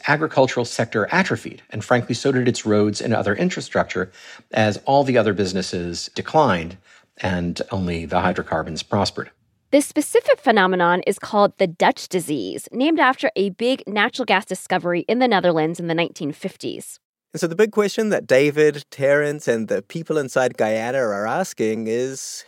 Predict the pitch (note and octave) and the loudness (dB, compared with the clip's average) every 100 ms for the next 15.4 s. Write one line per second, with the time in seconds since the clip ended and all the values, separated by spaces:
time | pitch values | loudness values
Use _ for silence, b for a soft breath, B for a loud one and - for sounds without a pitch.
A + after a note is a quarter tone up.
0 | - C#3+ E3+ F#3+ F#3+ D3 D3 D#3+ D#3+ B2+ | -6 -4 -2 -2 -2 -2 0 0 2 2
1 | A#2+ B2 C#3 D#3 - C#3 C3 A#2+ B2 C#3 | 2 4 4 2 -2 -2 -2 0 0 0
2 | - - D3+ F3 - - - - - B | -6 -6 -2 -2 -2 -8 -14 -16 -18 B
3 | B B B B A#2 B2 C#3 D3 D3+ - | B B B B -2 4 4 4 -2 0
4 | B2+ B2 C#3 D#3 - - - G3 A3 G#3 | 6 6 4 -2 -12 -14 -4 -2 0 -2
5 | C4+ - A3+ G3 F#3+ F3 F3 E3+ F3 B2+ | 0 4 6 6 6 4 4 4 2 2
6 | - A#2+ B2 F3 G#2 G#1+ - - _ A2+ | -2 -4 0 0 2 -2 -10 -20 _ -6
7 | A2 G#2+ A2+ G#2 G#2 G2 A#2+ B2 A#2 G#2+ | -2 2 2 2 0 2 4 4 2 0
8 | G#2 G2 G2+ G2 G#2+ G#2 G#2 F2 A2 A2+ | 0 0 -2 -2 -2 -4 -4 -2 -2 -2
9 | F#2+ D#2 - - G#2+ - G2 G2 - A#2+ | -6 -8 -10 -8 -8 -6 -10 -6 -2 -2
10 | A2 D2 G1+ C3+ - _ _ A#2+ A#2 - | -2 -6 -8 -14 -20 _ _ -4 -2 0
11 | D3 F#3+ G3+ F3+ D#3 B2+ B2 G#2+ - C#3 | 2 4 2 0 -2 -2 -2 -4 0 0
12 | B2+ - A#2+ B2 G2 F2+ F#2 - G#2 G2 | 2 2 2 2 -4 -4 -6 -8 -6 -6
13 | A2 B2+ - G#3 G#3+ - - C#3+ - - | -4 -6 -4 -2 -2 -2 -6 -6 -6 -2
14 | C3 B2 G2 G2+ F#2+ F2 F2 F2 F2 E2 | 0 0 0 0 0 0 -2 0 -2 -2
15 | E2+ F#2 F2+ | -2 0 0